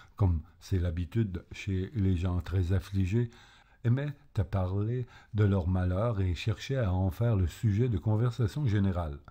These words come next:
Ils voulaient, avant tout, prouver que leur propre infortune était la plus grande de toutes. Le misanthrope, énumérant tous les torts du genre humain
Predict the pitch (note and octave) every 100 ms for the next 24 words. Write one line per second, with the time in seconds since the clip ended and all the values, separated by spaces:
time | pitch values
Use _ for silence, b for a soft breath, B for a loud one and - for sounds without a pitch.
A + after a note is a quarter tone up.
0 | B B B B B B - - A#2 F2+
1 | F#2+ G2+ D3 - - G2 F2 F2 E2+ A#2+
2 | - b _ - B2 C#3+ - G#2+ G2 F2
3 | - - D3 - F#2+ F#2+ - B2+ - G2+
4 | - F3 B2+ G2 B2+ C3 A#2+ G2+ F2+ -
5 | G#2+ F#2 B2 D3 A#2+ E2+ B B - G2+
6 | - G#2 - - - _ _ _ b b
7 | A#2 G#2 G2 G#2 G2 A2 G2+ - B B
8 | C3 A2 A2 A2+ G#2 G2 A#2 A#2 - A#2+
9 | G2+ F2+ - A2+ G#2 F#2 F#2 F2+ F#2+ F2
10 | G2 G2+ A#2